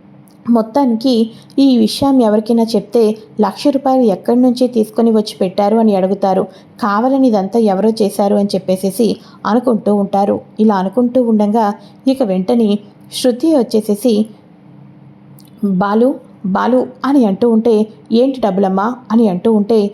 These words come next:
"మొన్న అంకుల్కి అలా అయిన తర్వాత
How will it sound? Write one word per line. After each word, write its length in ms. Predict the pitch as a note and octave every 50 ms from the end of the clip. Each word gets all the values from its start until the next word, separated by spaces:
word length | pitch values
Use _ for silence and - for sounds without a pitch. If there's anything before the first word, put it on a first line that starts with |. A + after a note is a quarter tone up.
| - - - - -
"మొన్న 260 | G#3 A3 A3+ G#3+ G3+ G#3 B3 C#4 A#3+ G#3+ - - - - - - - - - - - - - - - - - - - - - - - -
అంకుల్కి 600 | A#3 G#3 G#3+ B3 A#3+ - E4 C#4 A3 - C#4 C4+ A#3 A3 A3+ A3+ - - - - - - - - - - -
అలా 280 | A3+ B3 A#3 A3+ A3+
అయిన 280 | A3 G#3 G#3 A3 B3 C4+
తర్వాత 460 | C4+ C4+ A#3+ A3+ G#3 G#3 G#3 G3+ -